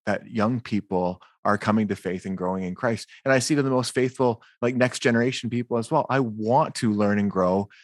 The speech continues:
from people who are older than me and have been, you know, uh, uh, uh, have some experiences that maybe I don't have. And I can also bring value to those relationships as well. Like, that's, it's, it's good. Oh my gosh. Well, and, and what we see in the two of you,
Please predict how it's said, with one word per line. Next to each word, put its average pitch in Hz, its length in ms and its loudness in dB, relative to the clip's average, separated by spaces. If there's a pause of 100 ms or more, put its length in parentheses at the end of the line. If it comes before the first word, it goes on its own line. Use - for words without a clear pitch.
(140)
from 110 140 4
people 110 340 -2
who 113 180 -2
are 101 140 2
older 104 320 2
than 98 220 0
me 98 180 0
and 104 100 0
have 101 120 0
been, 107 300 2 (260)
you 113 80 0
know, 117 240 4
uh, 113 160 4
uh, 110 300 0
uh, 117 640 0
have 110 140 0
some 117 160 2
experiences 113 580 -2
that 107 120 2
maybe 110 220 2
I 104 80 4
don't 110 200 0
have. 113 320 0 (520)
And 151 520 0
I 139 140 2
can 143 180 -4
also 120 400 0
bring 104 260 -2
value 101 300 -2
to 104 100 -10
those 101 280 -4
relationships 92 720 -6
as 92 180 -10
well. 87 280 -2
Like, 123 160 0
that's, 175 300 -2
it's, - 300 -2 (500)
it's 156 220 4
good. 107 320 0
Oh 147 100 4
my 135 140 4
gosh. 117 180 4 (160)
Well, 139 160 6
and, 135 200 4
and 139 200 2
what 143 140 6
we 147 100 6
see 143 200 0
in 131 80 2
the 120 80 0
two 135 220 0
of 113 100 0
you, 131 280 2